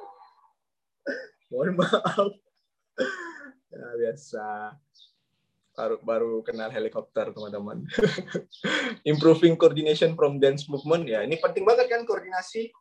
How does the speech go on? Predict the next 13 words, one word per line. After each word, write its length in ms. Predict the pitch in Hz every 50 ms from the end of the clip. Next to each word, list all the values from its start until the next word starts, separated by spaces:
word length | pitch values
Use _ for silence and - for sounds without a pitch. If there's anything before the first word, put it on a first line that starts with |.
| _ _ _
Karena 200 | 147 151 190 208
kalau 240 | 208 208 202 190 180
orang 240 | 190 190 196 190
yang 160 | 190 190 185 180
jarang 320 | 160 165 160 165 175 170 175
sekali 320 | - - 170 165 170 160
ikut 160 | - 170 147
Zumba 400 | 143 156 151 147 160 175 190 185
itu 80 | 202 214
kan 120 | 226 220
kaku-kaku, 760 | 220 - 196 170 - _ 339 - - 160 156 - _ 139 135 127
teman-teman. 360 | 123 117 117 110 110 113 _ _ _ _ _ _ _
Patah-patah. 640 | - 135 139 - 135 - 143 - - - - -